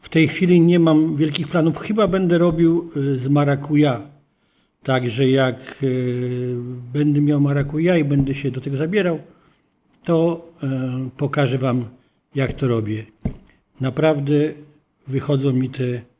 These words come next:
bez chwalenia się, naprawdę mi wychodzą te likierki przednie. A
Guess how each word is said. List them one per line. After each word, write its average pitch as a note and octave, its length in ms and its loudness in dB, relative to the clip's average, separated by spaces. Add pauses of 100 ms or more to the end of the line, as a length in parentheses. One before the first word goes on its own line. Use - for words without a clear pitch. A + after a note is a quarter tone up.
(460)
bez C#3+ 180 2
chwalenia D3 480 4
się, - 140 -6
naprawdę C#3 360 0
mi C3+ 140 0
wychodzą C3+ 300 0
te C3 80 -2
likierki B2+ 440 -2
przednie. D#3 500 -2 (1300)
A D3 280 4